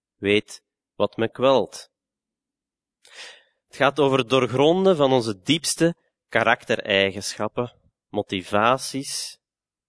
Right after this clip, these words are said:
emoties. Wat voor vlees heb ik in de kuip, zou je kunnen zeggen.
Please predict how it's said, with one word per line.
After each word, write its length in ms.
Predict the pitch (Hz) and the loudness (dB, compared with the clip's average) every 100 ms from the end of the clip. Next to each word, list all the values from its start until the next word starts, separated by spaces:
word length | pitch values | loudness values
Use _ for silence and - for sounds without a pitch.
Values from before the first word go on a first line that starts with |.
| _ _ _ _ | _ _ _ _
emoties. 960 | 123 127 139 151 165 - 165 - - - _ _ _ _ _ _ | -2 2 4 2 0 -8 -10 -12 -14 -18 _ _ _ _ _ _
Wat 280 | 135 - | 0 0
voor 200 | - 131 | 0 -2
vlees 440 | 113 127 165 170 - | 0 2 2 2 0
heb 180 | 117 110 | 0 0
ik 140 | - | -2
in 160 | 113 107 | -2 -2
de 100 | - | 0
kuip, 500 | 107 92 90 - - _ | 2 2 2 -4 -20 _
zou 220 | - 98 | -2 2
je 140 | 98 | 2
kunnen 300 | - 104 95 | 2 0 2
zeggen. 400 | 92 92 90 90 | 0 -2 -2 -8